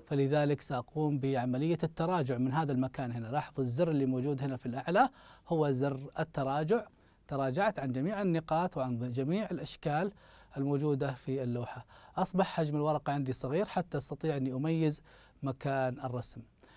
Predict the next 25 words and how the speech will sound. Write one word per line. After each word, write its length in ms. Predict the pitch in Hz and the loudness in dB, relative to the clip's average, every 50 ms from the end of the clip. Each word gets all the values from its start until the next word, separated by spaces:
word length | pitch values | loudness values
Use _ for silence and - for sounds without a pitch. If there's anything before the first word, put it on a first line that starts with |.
| - - - - - | -20 -20 -10 -4 -2
أحتاج 440 | - - - - 185 170 170 151 147 | -2 -2 0 2 4 4 4 4 4
أني 180 | 135 131 135 | 2 2 2
أختار 380 | 127 - - - 151 143 139 127 | 0 -2 -4 -4 -2 -2 0 -2
مثلًا 400 | 117 131 123 - 127 120 117 107 | -2 -4 -4 -4 -6 -6 -6 -2
فرشة 400 | - 160 165 165 - 190 202 - - - - - _ _ _ _ _ _ _ _ _ _ _ - | -2 0 0 0 0 -2 -2 -2 -4 -10 -20 -20 _ _ _ _ _ _ _ _ _ _ _ -8
من 100 | 135 131 | -6 -6
الفرش 420 | 127 - - 143 135 131 - - | -4 -2 -2 -2 -2 -2 -4 -4
هذه 120 | 147 127 131 | -4 -2 -2
اللي 140 | 123 127 123 | -2 -2 -2
موجودة 440 | 123 123 117 135 139 131 127 120 | -2 -2 0 0 0 2 2 0
عندي، 380 | 117 147 165 165 170 240 285 - - - - - - - - | 0 -2 -2 0 0 0 -2 -2 -6 -14 -20 -20 -14 -4 0
وليكن 500 | 165 190 185 160 156 151 - 165 139 135 | 2 4 4 4 4 4 2 2 2 2
مثلًا 340 | 143 131 - 147 143 147 139 | 2 0 -2 -2 -2 -2 -4
فرشة 420 | - - 131 127 - - 143 135 - | -4 -6 -6 -6 -4 -4 -4 -2 -2
الرسم 460 | 123 120 135 147 - - 165 156 131 | -2 -2 -2 -2 -2 -2 0 2 2
مثلًا 260 | 127 - - 131 123 | 0 0 -2 -4 -4
بالألوان، 1000 | 120 113 117 131 131 131 139 120 120 120 117 117 120 127 131 139 143 147 151 147 - - - - - - - _ _ - | -4 -2 -2 0 0 0 -2 -2 -4 -4 -2 0 0 2 4 4 4 2 0 -2 -6 -14 -20 -20 -20 -20 -20 _ _ -8
آه، 400 | 123 120 120 120 117 117 120 131 | -6 -4 -2 -2 -4 -4 -4 -4
الزيتية، 680 | 123 113 113 127 123 117 - - 151 147 156 202 240 233 - - - - - - _ _ _ _ _ _ _ _ _ _ _ _ _ _ _ _ _ _ _ _ _ _ - - - - _ - | -4 -2 0 0 -2 -2 -2 0 0 2 2 2 0 -2 -6 -14 -20 -20 -20 -20 _ _ _ _ _ _ _ _ _ _ _ _ _ _ _ _ _ _ _ _ _ _ -20 -20 -20 -20 _ -6
ثم 240 | - 226 220 190 160 | 0 2 4 4 4
بعد 240 | 143 156 151 139 143 | 4 4 4 4 2
ذلك 580 | 139 131 147 143 143 131 143 139 - - - - - _ _ _ _ - | 2 2 4 4 4 4 2 0 -2 -6 -16 -20 -20 _ _ _ _ -12
أختار 420 | 131 - - - 156 151 147 143 131 | -12 -12 -8 -2 2 2 2 4 2
اللون 340 | 127 127 147 156 156 147 | 2 2 2 2 2 2
المناسب. 500 | 139 131 131 131 131 123 117 - - 123 | 2 0 0 -2 -2 -4 -4 -6 -10 -12